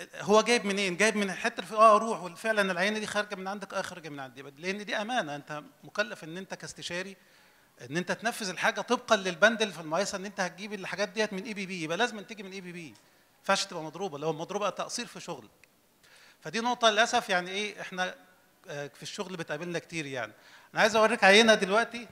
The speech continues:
يعني كانت معايا فقدرًا يعني جبتها معايا. المفروض إن دي حاجة بتاعت إرث، الإرث، آه، يعني عندنا نظام الإرثنج واللايتنج، فالمفروض إن في شبكة إرث في الأرض، وفي، آه، بيبقى إير terminal أو ردات،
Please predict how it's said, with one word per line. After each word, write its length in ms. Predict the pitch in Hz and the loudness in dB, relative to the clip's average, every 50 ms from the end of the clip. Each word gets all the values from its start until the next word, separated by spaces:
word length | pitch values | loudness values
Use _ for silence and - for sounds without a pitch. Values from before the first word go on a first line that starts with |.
| - - - | -20 -20 -16
يعني 200 | 220 185 165 156 | -12 -10 -10 -4
كانت 280 | - 175 170 170 - | 0 0 0 2 6
معايا 260 | 175 165 185 196 196 | 6 8 8 8 6
فقدرًا 1000 | 185 - - 165 160 151 147 143 131 135 147 - - - - - - 175 165 160 160 | 4 2 -2 0 0 2 2 2 0 -2 -6 -10 -16 -20 -14 -8 -8 -6 -4 -4 -4
يعني 320 | 160 170 180 180 175 170 | -2 -2 -2 -2 -4 -6
جبتها 320 | 151 160 - - 180 180 175 | -10 -12 -8 -4 0 0 0
معايا. 400 | 165 165 180 196 214 233 220 - - _ _ _ _ - - - - - - | 2 0 0 0 0 -2 -6 -10 -16 _ _ _ _ -20 -20 -20 -20 -20 -18
المفروض 320 | 156 156 143 190 233 240 269 | -16 -12 -8 -6 -4 -2 0
إن 220 | 247 233 220 214 | 2 2 2 4
دي 320 | 226 240 254 262 247 196 - - _ _ _ _ | 2 2 2 0 0 -2 -6 -14 _ _ _ _
حاجة 300 | - - 202 226 240 233 | -2 2 4 4 6 4
بتاعت 460 | 226 - - 233 233 226 226 226 226 220 | 2 2 6 8 8 8 8 6 6 6
إرث، 360 | 214 165 170 - - - - | 6 6 4 0 -4 -6 -8
الإرث، 560 | 170 156 180 208 208 - - - - 170 175 | -8 -4 -4 -2 -2 -2 -4 -4 -4 -6 -6
آه، 520 | - 165 160 156 156 147 143 139 139 135 135 | -6 -4 -4 -2 -2 -2 -2 -4 -4 -4 -6
يعني 120 | 131 139 147 | -6 -8 -8
عندنا 320 | 147 156 175 185 185 175 | -10 -8 -8 -6 -6 -6
نظام 240 | 160 147 170 185 175 | -6 -4 -4 -4 -4
الإرثنج 440 | 160 180 196 160 - - 175 151 151 | -4 -6 -6 -6 -6 -8 -10 -8 -8
واللايتنج، 560 | 151 151 156 180 214 214 214 220 226 226 208 - - - - - - 220 - | -6 -2 0 2 2 2 0 -6 -12 -12 -14 -16 -20 -20 -20 -14 -12 -12 -10
فالمفروض 440 | - 156 165 160 - 175 214 214 208 | -8 -8 -10 -10 -10 -10 -10 -8 -8
إن 180 | 196 180 170 165 | -8 -8 -10 -12
في 340 | - 202 202 196 180 160 - - | -10 -8 -8 -8 -10 -12 -18 -10
شبكة 520 | - - 202 196 190 180 - 170 - - | -2 0 0 2 0 0 -4 -6 -8 -6
إرث 220 | 202 185 - - 180 | -6 -6 -6 -10 -14
في 80 | - | -14
الأرض، 300 | 165 160 175 208 240 254 - - - - _ _ _ _ - - _ _ _ - | -10 -4 -2 -2 -2 -2 -4 -18 -20 -20 _ _ _ _ -20 -20 _ _ _ -20
وفي، 400 | 147 - 214 226 254 254 247 220 - - - - - - - 170 | -16 -12 -10 -10 -8 -8 -10 -12 -14 -18 -20 -20 -20 -20 -18 -14
آه، 400 | 165 165 165 165 165 160 175 - - - | -10 -10 -8 -8 -8 -10 -12 -14 -16 -12
بيبقى 300 | 180 190 202 202 185 202 | -12 -12 -8 -4 -2 2
إير 200 | 208 214 226 226 | 4 4 4 4
terminal 480 | 220 - 254 247 233 240 240 233 226 196 | 2 0 -2 0 2 2 2 2 4 4
أو 140 | 190 180 | 4 4
ردات، 680 | 180 180 180 - - 220 233 240 226 - - - - - | 4 2 -2 -6 -2 0 0 0 0 -2 -8 -16 -20 -20